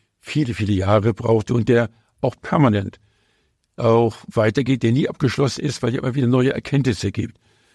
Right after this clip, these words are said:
äh, über entsprechende chemische Bestandteile, äh, in Farben, äh, in, äh, Ausrüstung von Textilien, aber auch in Spielwaren, in anderen Produkten,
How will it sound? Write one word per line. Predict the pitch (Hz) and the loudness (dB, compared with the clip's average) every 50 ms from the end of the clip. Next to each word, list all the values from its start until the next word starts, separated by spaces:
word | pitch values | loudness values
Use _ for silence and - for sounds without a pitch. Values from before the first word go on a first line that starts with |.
| _ _ - | _ _ -2
äh, | 120 117 113 117 147 - | 0 2 2 2 0 0
über | - 135 123 117 117 117 117 127 - - | 0 0 2 4 4 4 2 2 -2 -4
entsprechende | 123 117 - - - 117 123 123 - - 120 120 120 113 104 _ _ _ _ - | -6 -6 -6 -4 -2 0 0 0 0 0 0 0 0 0 -2 _ _ _ _ -12
chemische | - - 123 117 120 117 - - 127 117 | -6 -2 0 2 2 2 2 0 0 0
Bestandteile, | 104 127 123 - - 135 135 139 - - 127 123 120 117 120 120 117 113 _ _ _ _ _ _ _ _ _ - | 0 -4 -4 -2 -2 0 0 0 -2 0 0 0 2 2 0 0 -2 -4 _ _ _ _ _ _ _ _ _ -4
äh, | 127 113 117 117 120 120 120 - - - | -2 0 2 2 2 0 -2 -4 -6 -6
in | - 123 120 127 117 | -4 -2 0 0 0
Farben, | - - - 117 113 113 123 117 117 113 110 107 98 _ _ _ _ _ _ | 0 0 0 2 2 2 2 2 2 2 2 0 -4 _ _ _ _ _ _
äh, | - 113 113 113 117 120 - - - | -4 0 0 2 2 0 0 -2 -2
in, | - 127 127 123 123 131 131 - - - - | 0 2 2 4 2 2 0 -2 -4 -6 -4
äh, | 127 123 117 123 - - - - _ | -2 -2 0 -2 -4 -6 -8 -10 _
Ausrüstung | - 120 127 123 - - - 123 113 - - - 113 117 113 113 113 110 _ _ _ _ _ _ _ | -2 0 0 0 0 -2 -2 -2 -2 -2 -2 0 2 2 2 2 0 -2 _ _ _ _ _ _ _
von | - - 120 117 120 113 113 113 - | -4 0 2 2 4 2 0 0 0
Textilien, | - 117 107 - - - - 131 120 117 113 113 110 110 - | -2 -2 -2 -2 -6 -2 0 2 2 4 4 2 2 0 -2
aber | - 113 107 - - | -2 -2 -2 -2 -2
auch | - 117 110 104 - - | -2 -4 -4 -4 -6 -6
in | - 107 113 | -2 0 0
Spielwaren, | 101 - - - 131 120 110 113 110 107 | 0 -2 -2 -2 0 0 2 4 4 2
in | 110 - 107 - | 2 0 -2 -4
anderen | - 110 113 110 104 | -2 0 0 0 -2
Produkten, | - 120 104 110 110 101 _ - 123 110 104 | -2 -2 0 0 0 0 _ -4 -2 -2 -2